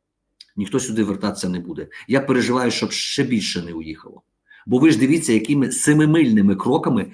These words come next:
вони узурповують владу. Свобода слова і те все, на це вже ніхто не звертає увагу. Просто-напросто іде такий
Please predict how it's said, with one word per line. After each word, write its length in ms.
вони 540
узурповують 840
владу. 400
Свобода 500
слова 400
і 60
те 140
все, 340
на 140
це 120
вже 140
ніхто 220
не 80
звертає 380
увагу. 500
Просто-напросто 840
іде 380
такий 440